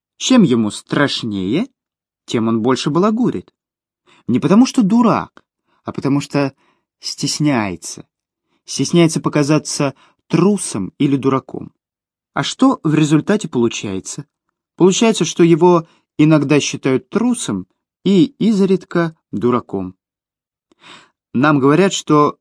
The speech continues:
на ошибках учатся, но никогда не объясняют, на чьих ошибках и кто учится.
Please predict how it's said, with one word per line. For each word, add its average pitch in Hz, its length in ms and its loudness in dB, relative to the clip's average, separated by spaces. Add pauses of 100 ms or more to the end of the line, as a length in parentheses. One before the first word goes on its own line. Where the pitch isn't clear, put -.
на 139 200 0
ошибках 165 560 -2 (100)
учатся, - 680 -6 (720)
но 131 120 0
никогда 156 420 2
не 202 100 4
объясняют, 170 680 0
на 175 180 4
чьих 147 520 -4
ошибках - 640 -8 (100)
и 175 80 0
кто - 480 0
учится. - 640 -8